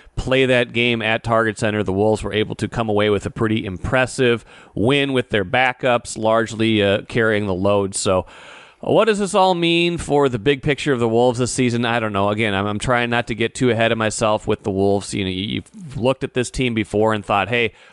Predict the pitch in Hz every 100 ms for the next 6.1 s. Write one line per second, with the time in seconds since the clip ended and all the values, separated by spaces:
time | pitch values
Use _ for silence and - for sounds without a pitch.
0 | _ - 120 120 - 127 127 117 113 -
1 | 127 123 117 123 117 120 113 117 107 113
2 | 113 104 95 90 113 110 92 113 156 147
3 | 139 131 123 123 107 98 90 98 147 147
4 | 127 135 131 127 - - _ - 92 120
5 | 120 113 - - 143 135 131 127 127 -